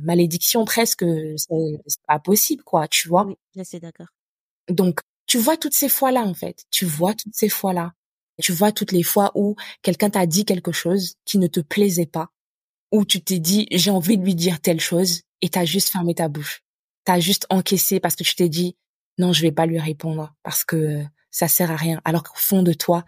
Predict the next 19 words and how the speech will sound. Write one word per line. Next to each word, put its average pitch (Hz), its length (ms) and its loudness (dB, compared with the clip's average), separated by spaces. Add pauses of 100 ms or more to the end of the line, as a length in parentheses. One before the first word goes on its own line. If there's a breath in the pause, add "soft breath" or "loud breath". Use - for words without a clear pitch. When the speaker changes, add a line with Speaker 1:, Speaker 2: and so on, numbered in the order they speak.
Speaker 1:
ça - 160 -2
t'a 160 160 -6
grave 175 400 0
blessé. 170 500 0 (400)
Ça - 160 -2
t'a 175 160 2
grave 190 240 0 (120)
dévalorisé, 180 880 4
en 156 80 -4
fait. - 380 -8 (720)
Speaker 2:
Ok, 190 360 -4
d'accord. 175 440 -4 (680)
Ok. 226 240 -4
Et - 1040 0
est-ce 175 240 2
que 247 300 2 (480)
c'est, 175 340 2
parce 175 200 0
que 170 200 2